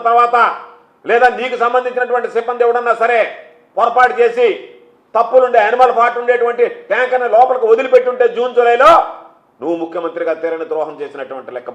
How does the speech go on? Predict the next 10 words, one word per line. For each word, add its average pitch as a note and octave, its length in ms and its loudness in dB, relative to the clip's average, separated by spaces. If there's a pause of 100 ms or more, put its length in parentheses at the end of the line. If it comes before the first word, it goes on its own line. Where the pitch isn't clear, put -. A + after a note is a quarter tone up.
భక్తులకి - 360 -18 (680)
తీరని A3+ 300 -2
అన్యాయం A#3+ 280 0
జరిగినటువంటి A3+ 580 -2
లెక్క, F#3+ 140 -8 (680)
తీవ్రమైనటువంటి A#3+ 600 -2 (120)
దోషానికి A#3+ 400 2
నువ్వు A#3 140 0
పాల్పడ్డట్టు F#3 480 -4
లెక్క. G#2+ 180 -16